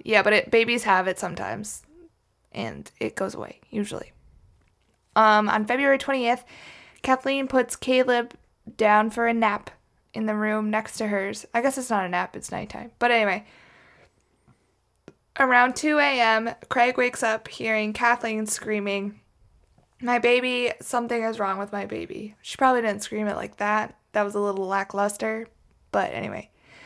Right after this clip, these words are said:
Craig rushes in and finds little Caleb dead.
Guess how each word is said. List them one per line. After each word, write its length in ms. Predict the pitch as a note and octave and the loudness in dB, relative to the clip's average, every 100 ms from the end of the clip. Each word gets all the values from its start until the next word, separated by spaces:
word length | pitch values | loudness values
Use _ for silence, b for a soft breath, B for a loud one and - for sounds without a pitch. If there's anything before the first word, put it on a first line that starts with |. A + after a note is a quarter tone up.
| b b b b b b b _ | b b b b b b b _
Craig 260 | D4+ D4+ C4+ | 8 10 10
rushes 400 | C4+ C4+ C4 B3+ | 6 6 4 6
in 440 | A3+ A3+ A3+ A3+ - | 8 8 6 4 0
and 600 | A#3 A3 G#3+ G#3+ G#3+ G#3+ - _ _ - | 2 4 4 4 4 0 -4 _ _ -6
finds 640 | - A3+ A3 A3 A3 A3 - _ _ _ _ | 4 6 6 4 2 -2 -10 _ _ _ _
little 320 | A3+ A#3+ C4+ | -2 2 2
Caleb 580 | C4+ C4+ C4 B3 A#3+ A#3+ | 0 0 2 2 0 -2
dead. 320 | - - - | -2 -2 -4